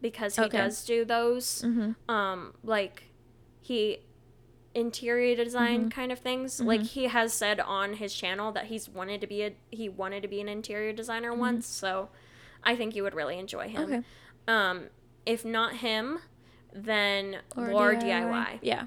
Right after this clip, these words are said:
Speaker 1: Yes.
Speaker 2: I was, I was gonna say, out of the ones that you've mentioned that I haven't watched,
Speaker 1: Mm-hmm.
Speaker 2: she's the one that I would watch
Speaker 1: Yes.
Speaker 2: probably more. Um, recommendations for you, I,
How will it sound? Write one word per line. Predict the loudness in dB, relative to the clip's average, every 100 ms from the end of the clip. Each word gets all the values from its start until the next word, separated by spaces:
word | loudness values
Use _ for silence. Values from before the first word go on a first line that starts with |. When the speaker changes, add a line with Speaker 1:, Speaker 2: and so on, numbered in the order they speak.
| -8
Speaker 1:
Yes. | -12 -10 -12 2 8
Speaker 2:
I | 10
was, | 10 4 0
I | 2
was | 2
gonna | 2 2
say, | 2 2 2 -2 -12 -20 -20 -20 -20 -18 -12 2
out | 6 6
of | 4
the | 2
ones | 0 0 -2
that | -2
you've | 0 -2
mentioned | -2 -4 -2 0 2
that | 2
I | 0
haven't | 2 2 0 2
watched, | 4 4 2 -8 -10
Speaker 1:
Mm-hmm. | -6
Speaker 2:
she's | -2 0 0
the | 0
one | 0 -2
that | 0
I | 2
would | 2
watch | 2 0 -2 -6 -10
Speaker 1:
Yes. | -10 -10 -12 -2
Speaker 2:
probably | 2 2 2 0
more. | 0 -4 -6 -14 -20 -20 -20 4
Um, | 8 8 8 4 -4 0
recommendations | 6 6 6 4 4 2 0 0
for | 0
you, | 2 4 6 6
I, | 2 2 0